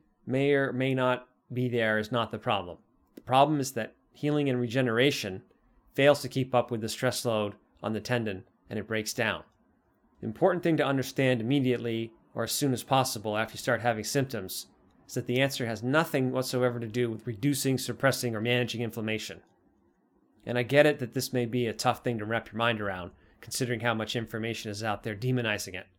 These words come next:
So how do you reverse this whole nasty dynamic then? The answer is to first allow any inflammation that's there because it's part of your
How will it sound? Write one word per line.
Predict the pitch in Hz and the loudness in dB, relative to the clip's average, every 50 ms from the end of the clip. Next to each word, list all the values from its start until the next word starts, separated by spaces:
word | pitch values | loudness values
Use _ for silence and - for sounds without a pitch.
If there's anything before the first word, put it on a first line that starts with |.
| _ _ _ _ _ _ _ _ _ _ _ _ _ | _ _ _ _ _ _ _ _ _ _ _ _ _
So | - - 139 | 0 0 2
how | 131 165 185 214 | 6 6 6 6
do | 220 | 6
you | 220 214 214 | 6 4 4
reverse | 202 196 160 127 151 180 180 170 - | 4 2 2 4 6 6 6 6 4
this | - 131 120 - - - | -2 -4 -4 -4 -2 0
whole | 131 131 127 120 | 0 0 2 0
nasty | 117 117 120 123 123 - - 131 | 0 2 2 2 2 0 -2 -2
dynamic | 110 123 113 113 123 131 139 123 - - | -2 0 0 0 2 2 2 0 -2 -4
then? | 107 90 85 87 _ _ _ _ _ _ _ _ _ _ _ _ | -8 -8 -8 -12 _ _ _ _ _ _ _ _ _ _ _ _
The | 110 117 | 0 2
answer | 123 139 139 - - 190 196 190 | 2 2 2 2 4 4 6 6
is | 190 185 175 - | 6 4 2 -2
to | - - 185 | -2 -4 -6
first | - - 170 175 175 - - | 0 2 2 2 2 0 -2
allow | 123 117 117 151 214 220 185 147 | 0 2 4 4 4 4 4 4
any | 120 123 120 123 | 2 2 2 0
inflammation | 120 - 123 120 123 123 - - 123 | -2 -2 -2 0 0 -2 -2 -2 -4
that's | 117 107 - | -6 -4 -2
there | - 143 185 180 110 | 0 2 2 2 0
because | 95 - - - 127 107 120 | -2 -6 -6 -6 -6 -6 -6
it's | 117 110 | -10 -10
part | - - 123 120 | 0 2 2 2
of | 120 113 113 | 2 0 -2
your | 117 113 110 107 - | -2 -2 -2 -4 -6